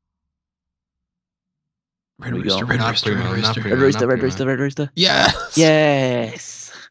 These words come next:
Speaker 3: Cock-a-doodle-doo.
Speaker 1: Now, he has been Terry Taylor and Red
Speaker 3: Oh,
Speaker 1: Rooster.
Speaker 3: if you think I'm gonna use him as anything other than the Red Rooster.
Speaker 1: <laughs>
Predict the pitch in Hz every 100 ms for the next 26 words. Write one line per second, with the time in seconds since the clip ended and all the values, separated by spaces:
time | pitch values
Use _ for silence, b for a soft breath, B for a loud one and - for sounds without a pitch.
0 | B B B 170 - 147 170 - - 120
1 | 110 110 131 139 135 139 120 113 107 107
2 | 110 107 - - _ _ b b b _
3 | _ _ _ _ _ _ 123 123 131 127
4 | 135 123 127 123 - 120 117 117 113 117
5 | 113 117 117 113 113 110 139 123 107 123
6 | B B 131 202 277 294 226 202 175 147
7 | 131 117 113 127 139 131 131 156 147 165
8 | 170 160 139 131 123 - - - 156 147